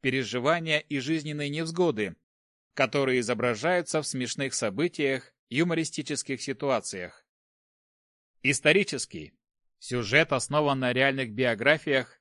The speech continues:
событиях, могут быть как документальными, так и художественными.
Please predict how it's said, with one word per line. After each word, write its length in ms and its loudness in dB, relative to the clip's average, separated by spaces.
событиях, 840 0
могут 380 0
быть 220 -2
как 240 -2
документальными, 1040 0
так 200 0
и 40 -10
художественными. 960 -4